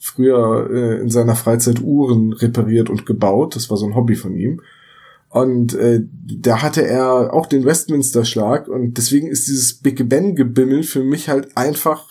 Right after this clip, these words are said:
was vollkommen Alltägliches. Und, äh, ich, als ich die Folge jetzt neulich beim Autofahren gehört habe, und das ist jetzt locker zwanzig Jahre her,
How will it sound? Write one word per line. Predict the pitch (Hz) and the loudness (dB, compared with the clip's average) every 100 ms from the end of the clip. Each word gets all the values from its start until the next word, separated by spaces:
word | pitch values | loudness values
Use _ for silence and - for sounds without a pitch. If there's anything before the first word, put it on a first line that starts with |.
| - | -6
was | 120 135 - | -2 -2 -2
vollkommen | - 165 185 208 170 | -2 -2 0 -2 0
Alltägliches. | 147 139 147 170 170 104 - 101 - - - - - - _ | 0 0 0 0 -2 -6 -6 -10 -10 -20 -20 -20 -20 -20 _
Und, | 131 120 120 120 120 | 0 2 2 -2 -6
äh, | 117 - - - 85 95 - | -6 -8 -12 -14 -10 -8 -8
ich, | - - - - | -12 -12 -18 -10
als | 135 127 | -6 -6
ich | 127 | -4
die | 147 | -2
Folge | - 170 165 | 0 2 2
jetzt | 151 156 - | 2 0 0
neulich | 147 165 | 0 2
beim | - 127 | 0 2
Autofahren | 147 151 175 165 | 0 0 -2 -2
gehört | 147 139 147 147 | 2 2 2 0
habe, | 147 135 | 0 2
und | 123 113 | 0 -2
das | 101 | -4
ist | 113 - | -6 -6
jetzt | - 117 | -6 0
locker | 120 135 110 90 | 2 2 -2 -2
zwanzig | - - - 135 123 101 - | 0 0 2 0 0 -4 -4
Jahre | 101 95 101 | -4 -4 -4
her, | 120 95 | -2 -2